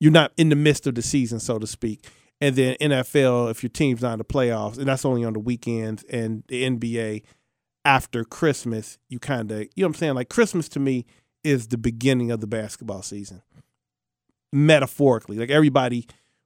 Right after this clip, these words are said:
you know, like, I'm, I'm checking for the N F L right now, but I feel the world doesn't, I mean, the N B A, but I feel like the world doesn't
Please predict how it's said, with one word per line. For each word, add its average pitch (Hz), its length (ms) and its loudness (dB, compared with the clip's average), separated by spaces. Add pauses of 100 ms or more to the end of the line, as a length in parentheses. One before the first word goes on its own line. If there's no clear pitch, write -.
(140)
you 180 120 2
know, 107 140 -4
like, 123 240 -6
I'm, 170 160 0
I'm 180 140 2
checking 156 260 2
for 127 120 0
the 113 120 -4
N 120 80 -2
F 113 200 -8
L 117 140 0
right 107 180 -6
now, 110 220 -6
but 110 180 -8
I 113 80 -4
feel 127 300 0
the 110 80 -6
world 123 480 2
doesn't, 113 340 -6
I - 60 -20
mean, 127 160 -2
the 117 80 -6
N 127 140 -2
B 113 160 -2
A, 110 100 -4
but 117 140 -6
I 120 60 -4
feel 131 200 0
like 113 160 -4
the 110 80 -8
world 120 340 0
doesn't 107 360 -6